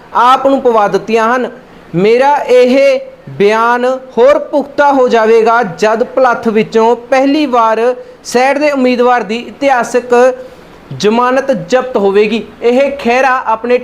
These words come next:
Twitter ਅਕਾਊਂਟ ਦੇ ਉੱਤੇ ਟਵੀਟ ਕਰਦੇ ਹਨ ਤੇ ਉਹਨਾਂ ਨੇ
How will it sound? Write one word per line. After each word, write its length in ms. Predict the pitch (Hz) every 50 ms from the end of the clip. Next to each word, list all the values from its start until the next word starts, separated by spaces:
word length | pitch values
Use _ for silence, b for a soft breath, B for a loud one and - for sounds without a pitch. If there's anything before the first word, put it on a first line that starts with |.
| 247
Twitter 480 | - 240 220 233 233 233 - 277 262 269
ਅਕਾਊਂਟ 340 | - - - 233 233 226 220
ਦੇ 120 | 208 226 220
ਉੱਤੇ 280 | 226 - 233 226 240 233
ਟਵੀਟ 380 | 240 233 214 220 220 226 233
ਕਰਦੇ 360 | 208 240 233 220 208 220 233
ਹਨ 220 | 226 226 226 240 254
ਤੇ 180 | 247 254 254 254
ਉਹਨਾਂ 300 | - 240 247 269 277 269
ਨੇ 220 | 262 269 277 269